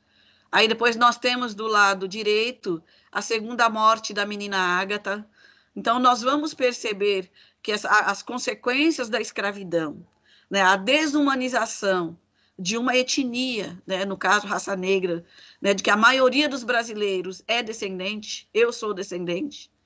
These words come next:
né, o meu avô era negro, angolano, né, não foi escravo, mas certamente ele teve antece-, antepassados escravos, tá? A minha bisavó foi cativa, embora fosse mulata,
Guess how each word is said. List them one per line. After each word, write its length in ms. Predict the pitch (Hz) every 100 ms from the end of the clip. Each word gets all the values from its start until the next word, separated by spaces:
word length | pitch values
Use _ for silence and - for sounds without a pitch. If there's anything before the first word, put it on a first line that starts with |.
| _ -
né, 120 | - 196
o 80 |
meu 180 | 190 190
avô 300 | 190 175 196
era 120 | 190
negro, 460 | 180 165 180 185 180 _ _ -
angolano, 760 | 180 190 185 170 180 180 180 _ _ _ _
né, 160 | 175 175
não 220 | 196 233
foi 220 | 220 220
escravo, 540 | 208 - 202 196 202 202
mas 320 | 202 196 - - -
certamente 680 | - 226 233 226 214 208 208
ele 140 | 202
teve 400 | 196 220 220 202
antece-, 400 | 196 185 190 180 -
antepassados 720 | 196 196 175 170 185 175 170
escravos, 760 | 170 170 190 175 185 208 214 - _ _ _ -
tá? 240 | 151 196 - - -
A 120 | 196
minha 300 | 214 247 240
bisavó 480 | 214 208 202 196 196
foi 220 | - 226
cativa, 580 | - 190 - 208 196 190
embora 500 | 185 196 196 180 - _ _ _
fosse 300 | 202 208 208
mulata, 580 | 196 185 180 190 180